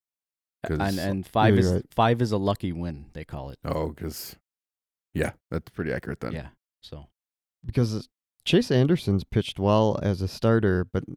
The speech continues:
Speaker 3: he didn't look great out of the bullpen.
Speaker 1: Right, so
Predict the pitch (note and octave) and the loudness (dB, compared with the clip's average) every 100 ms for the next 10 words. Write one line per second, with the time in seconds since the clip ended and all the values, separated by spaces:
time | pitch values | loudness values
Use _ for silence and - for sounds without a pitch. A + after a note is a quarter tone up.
0 | _ - A#2 C#3+ C3 B2 G#2+ A2 G2+ G#2 | _ -6 -2 0 0 -2 0 2 2 2
1 | F#2+ F#2 G2 A#2+ - F#2+ F#2 F2+ - _ | 0 -2 0 0 2 2 2 0 -4 _
2 | _ _ _ _ _ _ _ _ - B2 | _ _ _ _ _ _ _ _ 0 0
3 | F#2+ - - G#2+ G#2 G2+ | 0 -4 -2 2 2 0